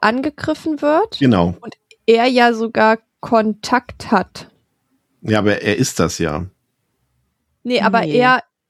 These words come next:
Speaker 1: er
Speaker 2: Nee.
Speaker 1: tritt, er tritt dem in die Eier, glaub
Speaker 3: Das
Speaker 1: ich. Der
Speaker 3: ist
Speaker 1: tritt,
Speaker 3: der,
Speaker 1: warte, nee, da
Speaker 3: das
Speaker 1: hab ich einen
Speaker 3: ist
Speaker 1: Kommentar,
Speaker 3: der,
Speaker 1: hab ich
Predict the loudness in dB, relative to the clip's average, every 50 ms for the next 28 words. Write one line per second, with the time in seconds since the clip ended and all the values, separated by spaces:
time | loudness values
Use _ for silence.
0 | _ _ 2 2 2 2 0 -4 -6 -4 -4 -4 -4 _ -14 -20 -20 _ _ _
1 | _ _ -2 -2 -2 -2 -4 -4 -4 -4 -4 -4 -4 -4 -6 -6 -6 -6 -8 -4
2 | -2 0 2 2 4 2 2 0 -2 -6 _ -8 -4 -4 -4 -2 -2 -4 -4 -4
3 | -4 -4 -4 -4 -4 -8 -6 -6 -4 -2 0 2 2 2 0 0 -2 0 2 2
4 | 2 2 0 -4 -4 -2 0 0 2 2 2 2 2 2 0 -2 -6